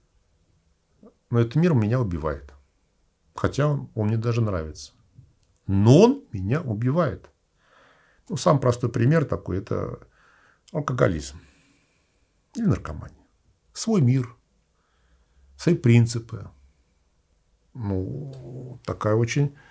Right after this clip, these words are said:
с-, серьёзное такое воздействие на душу этого, этих, так сказать, наркотических веществ. Достаточно, э, в какой-то степени такое что-то яркое в жизни. Но эта жизнь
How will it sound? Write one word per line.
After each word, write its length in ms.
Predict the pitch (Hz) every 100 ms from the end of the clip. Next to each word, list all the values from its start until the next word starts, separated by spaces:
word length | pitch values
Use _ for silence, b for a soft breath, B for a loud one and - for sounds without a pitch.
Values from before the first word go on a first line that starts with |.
| B B -
с-, 180 | -
серьёзное 560 | 127 - 110 98 95 110
такое 320 | 110 - 104
воздействие 600 | 107 123 117 90 - 101
на 100 | 117
душу 480 | 117 87 - 117 113 - _ -
этого, 340 | 127 - 95
этих, 300 | - - 90
так 160 | - 95
сказать, 360 | - - - - 120
наркотических 600 | 117 101 92 101 - -
веществ. 500 | 107 - - - _ - _ _ _ _ _ _ _ _ _
Достаточно, 540 | - 101 - 113 101 b b b b -
э, 200 | 269 202 b b _
в 40 | -
какой-то 300 | 110 117 -
степени 1000 | - 98 110 110 113 117 120 - 117 113
такое 300 | - - 92
что-то 240 | 101 -
яркое 560 | 107 92 - 107 113 110 - _ _ _ _ _ _
в 80 | 120
жизни. 460 | 95 95 82 95 80 _ _ _ _ _ _ _ _ _ _ _ -
Но 80 |
эта 160 | 92 87
жизнь 520 | 73 90 143 175 175